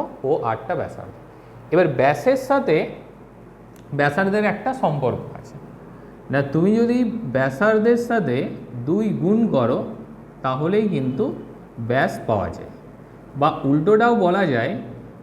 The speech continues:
যে আমি যদি ব্যাসকে দুই দিয়ে ভাগ করি, তাহলেও কিন্তু আমি ব্যাসার্ধটা পাবো। অর্থাৎ ব্যাসার্ধ সমান আমি কি পেতে পারি?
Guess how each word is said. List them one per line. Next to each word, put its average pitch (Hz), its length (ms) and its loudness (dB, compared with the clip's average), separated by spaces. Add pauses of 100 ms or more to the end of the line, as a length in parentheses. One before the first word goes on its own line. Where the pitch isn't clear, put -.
(100)
যে 131 200 -4
আমি 180 180 -2
যদি 214 120 0
ব্যাসকে 147 720 0
দুই 190 260 2
দিয়ে 220 240 2
ভাগ 180 380 -2 (160)
করি, 170 260 4 (600)
তাহলেও 175 380 -2
কিন্তু 143 340 -4
আমি 190 280 -2 (300)
ব্যাসার্ধটা 120 540 2
পাবো। 87 240 -10 (200)
অর্থাৎ 123 520 2 (1200)
ব্যাসার্ধ 151 600 2 (2500)
সমান 135 380 2 (320)
আমি 139 260 -2
কি 180 80 -2
পেতে 190 240 0
পারি? 220 280 2